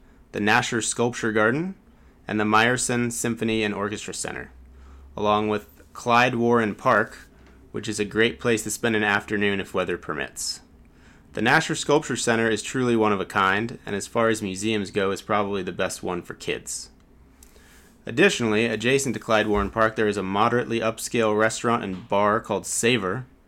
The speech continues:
which is great to stop by for refreshments if you're visiting the park. They have excellent outdoor and indoor seating with views of the park and downtown.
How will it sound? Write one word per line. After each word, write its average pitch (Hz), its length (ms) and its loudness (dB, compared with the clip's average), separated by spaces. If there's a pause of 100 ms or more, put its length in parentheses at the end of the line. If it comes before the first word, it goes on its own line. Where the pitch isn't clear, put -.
(460)
which 107 160 -4
is 101 100 -2
great 120 240 2
to 107 80 -8
stop 104 340 2
by 98 220 2
for 101 220 -8
refreshments 120 800 -2
if 104 180 -8
you're 101 80 0
visiting 98 400 -4
the 85 80 -8
park. - 300 -6 (880)
They 110 100 2
have 110 100 4
excellent 123 400 0
outdoor 117 420 0
and 104 140 0
indoor 110 300 0
seating 151 500 -2 (640)
with - 100 -8
views 113 380 0
of 107 100 -2
the 92 80 -6
park 104 320 0
and 95 100 -4
downtown. 87 500 -2